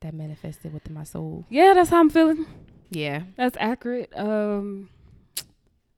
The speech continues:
Speaker 2: 'cause my affirmation is, "I am refreshed," right?
Speaker 1: Mm-hmm.
Speaker 2: And, um, you know, I've been having issues with, like,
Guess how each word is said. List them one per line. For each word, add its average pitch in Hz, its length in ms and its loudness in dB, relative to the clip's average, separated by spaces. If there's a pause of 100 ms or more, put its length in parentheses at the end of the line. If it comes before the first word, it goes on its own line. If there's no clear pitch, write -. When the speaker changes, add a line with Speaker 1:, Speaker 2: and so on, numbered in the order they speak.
(120)
Speaker 2:
'cause 233 220 -6
my 214 340 -4
affirmation 196 580 -8
is, 190 180 -8
"I 202 180 -10
am 196 280 -6
refreshed," 180 720 -12
right? 196 360 -10
Speaker 1:
Mm-hmm. 156 520 -18
Speaker 2:
And, 196 760 -8
um, 180 600 -12 (1300)
you 247 100 -2
know, 269 60 4
I've 269 80 4
been 262 120 -4
having 247 280 -2
issues 233 320 -6
with, 185 140 -8
like, 175 240 -8